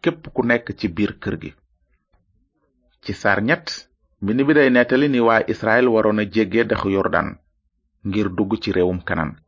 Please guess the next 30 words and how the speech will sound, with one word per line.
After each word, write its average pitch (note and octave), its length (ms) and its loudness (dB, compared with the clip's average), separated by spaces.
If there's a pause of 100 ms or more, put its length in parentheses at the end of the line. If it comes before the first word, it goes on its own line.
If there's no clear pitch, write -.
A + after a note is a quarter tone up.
(580)
waaye C3 180 4
dex C#3 200 0
gu B2 80 -4
xóot E3+ 280 -2
te C#3+ 120 2
yaatoo A2+ 280 2
nekkoon G#2 340 -2
ci G#2+ 60 -8
seen E2+ 180 -8
kanam. - 260 -10 (720)
Naka A3+ 200 2
la D#3 100 6
mbooloo A#2 360 4
mu G2+ 120 0 (120)
toll G#2 240 4
ni G#2 300 -4 (140)
ñetti A#2+ 420 -2
million A2+ 600 2 (120)
mënoon G#2+ 380 2
a G#2 60 2
jéggee G2+ 440 0
dex G#2 240 -2
gu G2 140 -2
yaatu F#2+ 380 0
googu? C#3 420 0 (960)
Ah, - 360 2 (800)
loolu B2 280 4
yomb C3+ 220 4
na A2 100 2
xam G2 340 -2